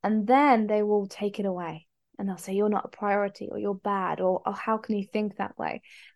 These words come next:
And things will just go like this. So what this hap-, what happens is it puts stress on your nervous system. So, and, uh, when this happens,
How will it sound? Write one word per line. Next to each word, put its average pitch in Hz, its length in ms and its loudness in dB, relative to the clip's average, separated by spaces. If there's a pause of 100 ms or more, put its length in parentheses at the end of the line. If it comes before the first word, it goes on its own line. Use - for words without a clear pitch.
(160)
And 226 480 2
things 320 340 2
will 254 120 0
just 220 220 -6
go 202 120 0
like 202 220 -2
this. - 360 -2 (1000)
So 240 160 2
what 349 200 4
this 330 180 0
hap-, 349 280 -2
what 311 160 2
happens 285 460 -2
is - 340 -6 (340)
it 262 200 2
puts - 280 -8
stress 285 640 -4
on 254 140 4
your 226 120 4
nervous 220 400 0
system. - 420 -12 (160)
So, 220 280 2
and, 220 280 2
uh, 214 220 4
when 269 220 4
this 277 180 0
happens, - 680 -8